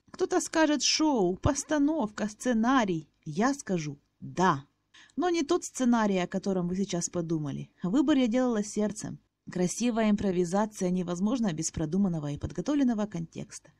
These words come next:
Над тем, чтобы целая жизнь под названием «Холостячка» состоялась, трудилась огромная команда с большой буквы.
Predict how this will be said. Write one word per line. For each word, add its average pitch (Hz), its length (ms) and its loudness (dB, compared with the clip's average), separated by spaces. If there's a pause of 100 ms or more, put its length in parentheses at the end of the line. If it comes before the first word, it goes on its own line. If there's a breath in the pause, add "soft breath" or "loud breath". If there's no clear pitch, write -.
(360 soft breath)
Над 208 120 -4
тем, 339 200 0
чтобы 240 240 -2
целая 254 420 0
жизнь 262 240 0
под 202 160 -4
названием 208 400 0
«Холостячка» 196 580 -4
состоялась, 190 600 -4
трудилась 240 440 -4
огромная 262 640 0
команда 180 720 0
с 160 80 -12
большой 156 320 -6
буквы. 151 300 -8